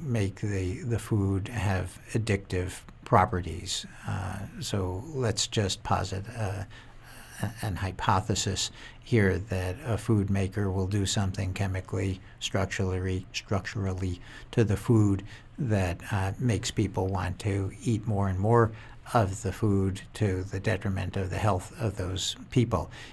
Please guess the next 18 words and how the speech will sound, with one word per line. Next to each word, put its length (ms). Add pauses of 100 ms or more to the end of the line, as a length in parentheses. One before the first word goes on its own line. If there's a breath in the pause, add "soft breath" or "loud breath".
(180 loud breath)
It 160
would 160
be 180
akin 560
to 460 (160)
cigarette 640
manufacturers 1120
increasing 840
the 120
nicotine 640 (360 loud breath)
in 540
cigarettes 680
to 100
make 240
the 100
cigarettes 580
addictive 720
when 440